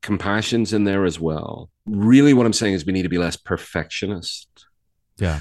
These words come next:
Speaker 1: And we need to be less perfectionist in the way we talk and listen with each other. And to go back to Jordan Peterson, if he were here, I'd wanna engage him in conversation. I'd wanna say, "Hey, tell me more about this." I'd, I'd wanna say to him, you know, "When people call you a far right conservative,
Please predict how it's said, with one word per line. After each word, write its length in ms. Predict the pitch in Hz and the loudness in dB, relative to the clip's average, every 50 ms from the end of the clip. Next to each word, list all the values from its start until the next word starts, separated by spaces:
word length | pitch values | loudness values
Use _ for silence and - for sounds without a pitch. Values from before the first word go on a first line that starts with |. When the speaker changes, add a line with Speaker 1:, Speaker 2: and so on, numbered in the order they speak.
| 73 - | -6 -8
Speaker 1:
And 100 | - 90 | -4 -2
we 60 | 92 95 | 2 2
need 100 | 98 101 | 2 2
to 80 | 101 | 2
be 120 | 90 104 95 | 2 2 2
less 240 | 92 98 101 104 - | 2 2 0 -2 -4
perfectionist 840 | - - 107 90 - - - 95 90 - - - 98 92 90 - | -4 -4 -4 -4 -4 -4 -4 -4 -4 -4 -4 -4 -4 -4 -4 -4
in 80 | - 85 | -4 -2
the 80 | 87 85 | -2 0
way 160 | 82 85 85 | 0 0 0
we 120 | 82 85 | -2 -4
talk 320 | 82 - - 87 85 - - | -4 -4 -4 -6 -4 -4 -6
and 140 | 80 78 | -6 -4
listen 400 | 78 78 76 - - 104 101 95 | -2 -4 -4 -6 -6 -6 -6 -6
with 160 | 71 92 101 101 | -4 -4 -2 -2
each 180 | 95 - - | -4 -4 -4
other. 300 | 104 95 85 85 82 - - | -4 -2 0 -2 -2 -4 -4
And 260 | - 90 90 82 76 - _ _ _ _ _ _ _ - 73 - _ _ | -4 -2 -2 -2 -4 -6 _ _ _ _ _ _ _ -20 -20 -20 _ _
to 100 | - - | -10 -4
go 100 | 78 90 | -2 0
back 200 | 90 87 85 82 - | 0 0 -2 -4 -4
to 80 | - | -6
Jordan 280 | 85 80 87 82 78 78 | -4 -2 -2 -2 -2 -2
Peterson, 360 | 76 92 92 104 104 - 98 | -2 -2 -2 -2 -2 -2 -2
if 100 | 90 - | -4 -4
he 60 | - | -2
were 120 | 87 82 85 | -2 -2 -2
here, 300 | 78 - 95 98 95 - - | -2 0 0 0 0 0 0
I'd 120 | 90 90 | -2 -2
wanna 240 | 85 87 87 90 87 | 0 0 0 0 -2
engage 440 | - 76 85 82 82 76 78 80 85 | -2 -4 -4 -2 -2 -2 -4 -4 -4
him 100 | 95 101 | -4 -4
in 80 | 98 87 | -4 -4
conversation. 680 | 92 90 90 85 - - - - - - - - - - _ - | -4 -4 -4 -6 -8 -8 -8 -8 -8 -8 -10 -14 -20 -20 _ -10
I'd 160 | - 87 78 | -10 -8 -6
wanna 240 | 82 85 87 90 87 | -4 -2 -2 -2 -2
say, 260 | - - - 92 90 85 | -4 -4 -4 -4 -4 -4
"Hey, 120 | 95 107 | -4 -6
tell 200 | 107 - 98 85 | -6 -4 -2 0
me 80 | 98 104 | 0 2
more 160 | 101 104 104 | 2 2 2
about 260 | 104 101 107 95 78 | 2 2 0 -2 -2
this." 320 | - 76 76 80 - - - _ | -2 -4 -4 -4 -8 -14 -10 _
I'd, 180 | - 92 85 - - | -6 -6 -4 -4 -2
I'd 160 | 98 101 90 | -2 -2 2
wanna 220 | 104 123 120 110 | 2 2 4 2
say 260 | 98 - - 104 104 - | 2 0 0 2 2 2
to 80 | 185 | 0
him, 140 | 190 170 117 | 0 0 2
you 80 | 101 98 | 2 2
know, 100 | 92 87 | 2 2
"When 220 | 87 92 90 85 | 2 2 2 0
people 220 | 90 101 - 87 | 0 -2 -2 -4
call 220 | - - 101 90 87 | -4 -2 -2 0 0
you 140 | 87 80 78 | 0 0 0
a 60 | 78 | -2
far 260 | - - 85 82 80 | -2 -2 0 0 2
right 200 | 80 78 76 - | 2 0 -2 -4
conservative, 640 | - - 80 76 - - 76 73 64 73 73 69 | -6 -8 -6 -6 -4 -2 -2 -2 -2 -4 -4 -6